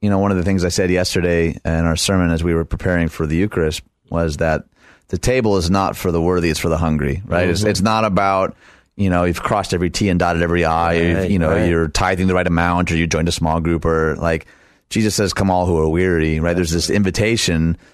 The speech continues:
Speaker 1: to a meal. In fact, the, the fact that he would share a meal hours before his death rather than giving one more sermon or performing one more miracle, like, there's something sacred, I think, about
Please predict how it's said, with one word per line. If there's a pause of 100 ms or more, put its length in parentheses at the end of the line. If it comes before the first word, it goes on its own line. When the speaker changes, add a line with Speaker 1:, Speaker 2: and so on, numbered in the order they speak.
(180)
Speaker 1:
to
a
meal.
In
fact,
the,
the
fact
that
he
would
share
a
meal
hours
before
his
death (240)
rather
than (200)
giving
one
more
sermon
or
performing
one
more
miracle,
like,
there's
something
sacred,
I
think,
about